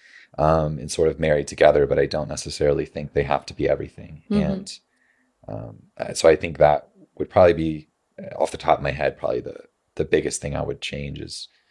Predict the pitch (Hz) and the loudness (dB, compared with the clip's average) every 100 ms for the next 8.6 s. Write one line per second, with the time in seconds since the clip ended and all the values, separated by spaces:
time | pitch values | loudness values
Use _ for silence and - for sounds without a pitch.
0 | _ _ _ _ _ _ _ _ _ _ | _ _ _ _ _ _ _ _ _ _
1 | - 101 92 82 80 85 80 78 76 - | 2 4 6 4 4 6 6 4 2 -2
2 | 76 - 71 - - - 76 - 80 82 | -6 -4 -4 -6 -12 -8 -4 2 4 4
3 | 76 - - - - - _ - - - | -2 -12 -14 -12 -14 -16 _ -18 -18 -18
4 | - - - - - - - - - - | -20 -18 -14 -12 -12 -12 -12 -12 -10 -6
5 | - - - - 190 202 196 - - - | -6 -8 -10 -6 -4 -4 -8 -14 -20 -20
6 | _ _ _ _ 254 294 180 185 185 185 | _ _ _ _ 2 4 6 6 6 4
7 | 202 226 220 226 208 202 202 - 185 180 | 4 6 4 4 4 4 2 2 6 6
8 | 180 - 175 170 165 165 | 4 2 4 6 6 2